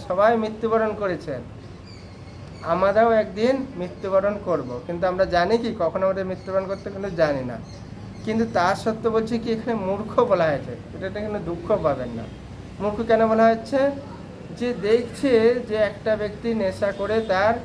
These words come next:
শরীরের ক্ষতি হচ্ছে, তারপরেও কী হচ্ছে, আর একটা ব্যক্তি সেটা দেখে আবার সেও নেশা করছে,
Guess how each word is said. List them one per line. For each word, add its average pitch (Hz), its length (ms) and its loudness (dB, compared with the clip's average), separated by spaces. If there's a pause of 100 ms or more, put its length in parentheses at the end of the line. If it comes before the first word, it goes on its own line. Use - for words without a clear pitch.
(520)
শরীরের 214 380 0
ক্ষতি 226 300 4
হচ্ছে, 170 300 -2 (640)
তারপরেও 202 440 2
কী 226 120 -2
হচ্ছে, 226 160 2
আর 185 120 2
একটা 185 240 -2
ব্যক্তি 190 220 -2
সেটা 175 240 -4
দেখে 175 260 -4
আবার 165 340 2
সেও 175 240 -2
নেশা 139 380 -2
করছে, 117 200 -10